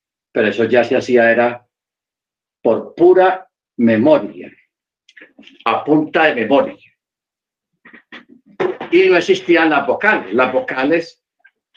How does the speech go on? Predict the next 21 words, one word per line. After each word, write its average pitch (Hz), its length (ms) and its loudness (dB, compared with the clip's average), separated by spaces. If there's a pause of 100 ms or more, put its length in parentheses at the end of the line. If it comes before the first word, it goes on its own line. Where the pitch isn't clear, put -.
(100)
eh, - 480 -2
eh, 127 260 4
hoy 127 180 2
en 165 200 2
día, 156 420 0 (720)
para 127 200 2
ayudar 120 380 0
a 160 60 2
lo-, 156 200 0
a 120 100 0
los 123 160 2
lectores 131 920 -4 (120)
de 123 160 -2
la 117 160 -2
Torá, 123 480 -4 (420)
se, 117 340 -6
los 127 200 2
masoretas 120 680 -2
crearon 127 460 0
las 120 200 -2
vocales. - 880 -10